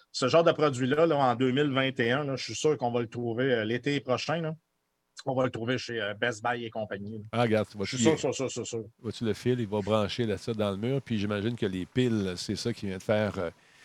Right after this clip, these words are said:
Speaker 1: Ah, ouais, les piles, ça doit être un backup en cas de panne électrique.
Speaker 2: Exactement. Mais tu sais, des dégâts d'eau, ça prend deux secondes, c'est fait, hein. Écoute, à un moment
Speaker 1: Ah,
Speaker 2: donné
Speaker 1: c'est vraiment pas long.
Speaker 2: et puis l'eau, ça fait un, un dommage incroyable. J'ai un plafond suspendu, euh, de l-,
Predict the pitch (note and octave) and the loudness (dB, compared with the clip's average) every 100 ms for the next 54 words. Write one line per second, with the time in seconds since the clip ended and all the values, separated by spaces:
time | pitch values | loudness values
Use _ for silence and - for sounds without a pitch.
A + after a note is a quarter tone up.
0 | - _ C#3 D3 D3 C#3+ D3+ D3 E3+ F#3 | -20 _ 6 8 8 8 6 6 2 4
1 | D#3 C#3+ C#3 D3 C3+ - D#3 B2+ - B2+ | 4 4 6 6 6 6 4 2 0 2
2 | C#3+ C3 B2+ A#2 - - A#2+ G#2+ G#2 G2 | 2 2 0 -2 -8 -14 -6 -2 -2 -2
3 | G#2 G2 G2 A2 C3 C3+ B3+ G#3 B2 A2 | -4 -4 -4 2 4 4 4 4 4 4
4 | G#2+ A#2 G#2+ D3 - F#2+ G#2 G#2+ B2+ C3+ | 6 4 4 0 -2 -2 -2 0 -2 -2
5 | G#2 F#2+ G#2 F#2+ E2 G2 F#2 G2 - - | -2 -2 -4 -6 -6 -6 -6 -10 -12 -20
6 | - G#2 G#2 B2 G#2+ A2 A2+ G3 D3 C#3 | -8 -4 2 2 2 4 6 6 6 2
7 | B2+ A2+ C#3+ C#3+ C#3+ C3+ B2+ B2+ - B2 | -4 -2 0 0 0 0 0 -4 -6 -2
8 | G#2+ - A#2 A2 B2+ C#3+ F#2+ A2+ G#2 F#2+ | -2 -2 -2 2 2 0 2 2 2 0
9 | F#2+ F#2+ F2 G2+ G#2 F#2 E2+ F#2 G#2+ A#2+ | -2 -2 0 0 0 -2 -4 -2 0 -2
10 | G2 F#2+ G#2+ F#2+ A#2 G#2+ - G#2 F#2+ G#2 | -4 -2 0 0 -2 -6 -6 -4 -4 -4
11 | B2+ G2+ F#2 F2+ F#2+ F#2 | 0 0 -2 -6 -6 -8